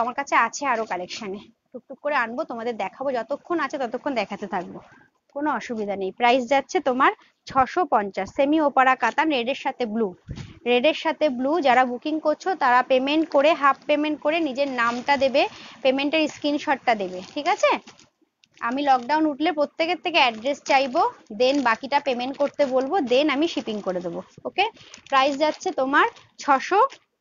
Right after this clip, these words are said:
price যাচ্ছে ছশো পঞ্চাশ। Screenshot নিয়ে নাও, হাফ হাফ, হাফ হাফের মধ্যে গেছে, ব্লুর সাথে red, ব্লুর সাথে red, Price যাচ্ছে ছশো পঞ্চাশ। আচ্ছা দিদি, আমি কি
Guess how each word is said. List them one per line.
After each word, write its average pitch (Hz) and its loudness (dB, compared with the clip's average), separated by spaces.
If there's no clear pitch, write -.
price 254 -2
যাচ্ছে 294 -6
ছশো - 0
পঞ্চাশ। 214 -6
Screenshot 320 -2
নিয়ে 240 -2
নাও, 202 -6
হাফ 233 2
হাফ, 240 4
হাফ 254 4
হাফের 285 2
মধ্যে 277 0
গেছে, 262 2
ব্লুর 294 0
সাথে 320 2
red, 214 2
ব্লুর 302 2
সাথে 277 2
red, 190 0
Price 247 2
যাচ্ছে 269 -2
ছশো 262 -2
পঞ্চাশ। 196 -6
আচ্ছা - -10
দিদি, 269 -4
আমি 285 -2
কি 294 -6